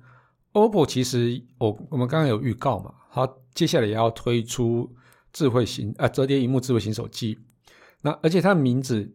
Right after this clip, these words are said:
命名非常特别，叫做 Find N Flip 跟 Find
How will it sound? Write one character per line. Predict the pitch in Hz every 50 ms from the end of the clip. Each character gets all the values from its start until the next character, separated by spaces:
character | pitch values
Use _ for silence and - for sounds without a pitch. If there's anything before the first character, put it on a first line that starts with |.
| _ _ -
命 | - 170 147
名 | 123 107 101
非 | 104 123
常 | 110 104
特 | 117 - 113
别， | 98 - - 107 - - -
叫 | - 127
做 | 104 117 107 - - _ _ _ _
Find | - - - - 160 127 107 113 - - - -
N | 139 127 127 127 131 127
Flip | - - - 120 107 101 92 - - -
跟 | - - 110 110
Find | - - - 143 110